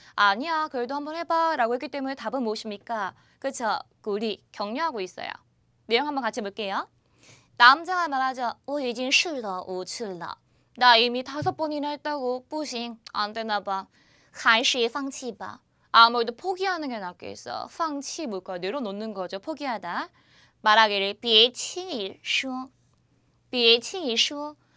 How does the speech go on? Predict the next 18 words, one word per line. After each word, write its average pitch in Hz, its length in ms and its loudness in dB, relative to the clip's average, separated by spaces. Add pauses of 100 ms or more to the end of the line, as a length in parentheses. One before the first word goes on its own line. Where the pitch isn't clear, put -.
(140)
함부로 370 360 2
말하지 247 380 4
마. 233 120 -6
못을, 202 500 -8
放弃, 254 560 -10
포기를. 208 600 -8 (600)
말하기를 208 600 4
"说不定." 226 640 0 (300)
여러분, 269 320 4
이거 262 160 2
너무 262 220 -2
중요한데요. 277 600 -6
근황 247 440 -6
알고 226 180 -2
계신가요? 233 720 -6 (480)
중국어에서 240 880 0
근황이 220 440 -6
뭐예요? 208 540 -6